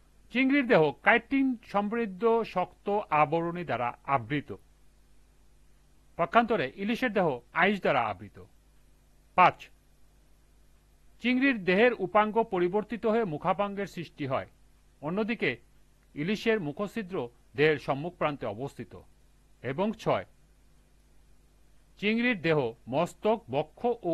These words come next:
উদর এই তিনটি অঞ্চলে বিভক্ত, পক্ষান্তরে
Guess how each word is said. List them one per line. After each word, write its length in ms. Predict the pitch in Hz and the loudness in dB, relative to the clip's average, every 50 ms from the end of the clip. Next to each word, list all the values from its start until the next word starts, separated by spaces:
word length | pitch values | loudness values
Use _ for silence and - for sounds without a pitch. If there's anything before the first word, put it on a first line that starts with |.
| 175 | -4
উদর 340 | 185 190 175 196 175 139 123 - - | -4 -4 -2 0 0 0 -2 -4 -4
এই 160 | - 202 233 | -2 -2 -2
তিনটি 500 | 220 - - 220 226 233 226 226 262 262 | -2 -4 -4 -4 -2 -2 -4 -4 -4 -2
অঞ্চলে 400 | 233 202 190 170 - 190 175 170 | -2 -2 -4 -4 -4 -4 -2 -2
বিভক্ত, 560 | 135 117 143 143 156 170 - - - - 104 87 - _ _ _ _ _ _ _ _ _ _ _ _ _ _ _ _ _ _ _ _ _ _ _ | -2 -2 -2 0 0 0 0 -2 -8 -18 -18 -18 -18 _ _ _ _ _ _ _ _ _ _ _ _ _ _ _ _ _ _ _ _ _ _ _
পক্ষান্তরে 540 | - 170 - - 233 247 226 214 156 127 | -4 -2 0 0 0 2 2 0 -2 -2